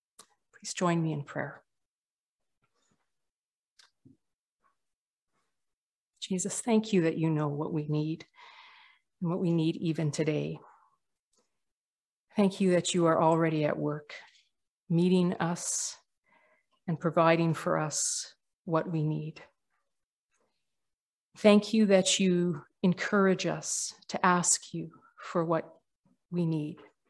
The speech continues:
And so, Jesus, we ask you again today that you would provide us with our daily bread, with all that we need for this day.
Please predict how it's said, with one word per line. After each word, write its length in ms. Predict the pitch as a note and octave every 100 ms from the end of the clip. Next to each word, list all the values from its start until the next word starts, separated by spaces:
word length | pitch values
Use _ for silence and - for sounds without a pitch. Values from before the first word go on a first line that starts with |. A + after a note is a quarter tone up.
| - - - F#3
And 80 |
so, 160 | - F3+
Jesus, 500 | E3+ G3 F#3+ F#3+ -
we 140 | F#3
ask 380 | E3+ F3 - -
you 100 | F#3+
again 300 | E3+ F3 E3+
today 420 | - E3 D#3 D3+ D3+
that 120 | -
you 200 | E3 E3
would 200 | D#3+ E3
provide 460 | - D#3 D#3 D#3 D#3+
us 300 | D#3+ - -
with 160 | E3
our 120 | D#3+ D#3+
daily 320 | D#3 D3+ D#3+
bread, 460 | D#3 C#3+ D3 D#3+ - _ _ _ - - - _ _ _ _ _ _ _ _ _ -
with 160 | F#3 - F#3
all 260 | F#3+ F#3
that 120 | F#3+ F3
we 140 | D#3+
need 360 | D#3 D3+ D#3+ - - -
for 220 | - F3+
this 320 | E3 D#3 -
day. 320 | - D3+ D#3